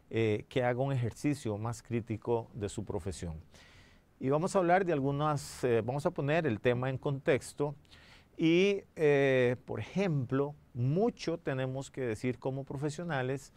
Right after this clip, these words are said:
del tema del cambio climático. Y voy a tocar algunos temas que quizás nos resultan muy consuetudinarios, están tan en el día a día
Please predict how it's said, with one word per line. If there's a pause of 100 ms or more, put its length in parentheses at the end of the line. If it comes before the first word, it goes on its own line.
(380)
del
tema
del
cambio
climático.
Y
voy
a
tocar
algunos
temas (380)
que
quizás
nos
resultan
muy
consuetudinarios, (380)
están
tan
en
el
día
a
día